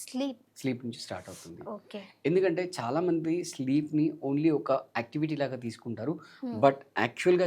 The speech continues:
Speaker 2: జరిగేది ఏంటంటే మనం మెలకున్నప్పుడు చేసే పనుల కంటే స్లీప్లో జరిగే యాక్టివిటీస్ అనేవి చాలా ఎక్కువ ఉంటాయి బ్యాక్‌గ్రౌండ్‌లో.
Speaker 1: Hmm.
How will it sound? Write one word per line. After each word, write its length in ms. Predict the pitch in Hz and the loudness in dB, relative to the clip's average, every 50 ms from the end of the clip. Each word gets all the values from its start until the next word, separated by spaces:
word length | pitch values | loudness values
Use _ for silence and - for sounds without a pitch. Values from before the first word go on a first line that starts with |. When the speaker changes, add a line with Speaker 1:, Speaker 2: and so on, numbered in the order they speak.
| 156 | 2
Speaker 2:
జరిగేది 320 | 143 127 127 135 139 123 127 123 | 0 -2 -2 -2 -2 -2 -2 -2
ఏంటంటే 320 | 120 123 117 117 127 156 190 - - - - _ - 104 113 | -4 -4 -4 -4 -4 -4 -4 -4 -8 -16 -20 _ 0 2 4
మనం 160 | 123 139 147 139 123 120 | 6 6 6 4 4 2
మెలకున్నప్పుడు 500 | 123 131 135 - 165 165 160 156 160 156 - | 2 0 2 2 2 2 2 0 -2 -4 -4
చేసే 200 | 139 120 - 139 - - | -4 -4 -4 -6 -6 -6
పనుల 200 | 120 123 127 127 - | -6 -6 -6 -8 -10
కంటే 180 | 123 117 160 160 156 - | -10 -8 -8 -8 -8 -8
స్లీప్లో 520 | - - 131 127 135 139 143 160 147 156 156 147 151 | -6 -2 0 0 0 0 0 0 0 0 0 0 -2
జరిగే 220 | 127 120 120 123 131 117 - _ - 123 | -4 -4 -4 -4 -6 -8 -10 _ -4 -4
యాక్టివిటీస్ 460 | 113 113 - - 139 135 131 135 123 - | -4 -4 -4 -4 -4 -4 -4 -6 -10 -12
అనేవి 180 | 123 123 123 123 - - | -12 -12 -12 -12 -10 -8
చాలా 280 | 131 104 107 127 147 151 143 127 | -6 -4 0 4 4 4 4 2
ఎక్కువ 220 | 113 - - 127 | -2 -6 -10 -8
ఉంటాయి 200 | 117 104 104 98 87 98 | -6 -4 -6 -4 -2 -2
బ్యాక్‌గ్రౌండ్‌లో. 480 | 101 104 101 101 104 101 - 73 - - _ _ 269 | -2 -2 -2 -4 -6 -6 -6 -10 -16 -20 _ _ -10
Speaker 1:
Hmm. 160 | 233 220 202 | -10 -8 -10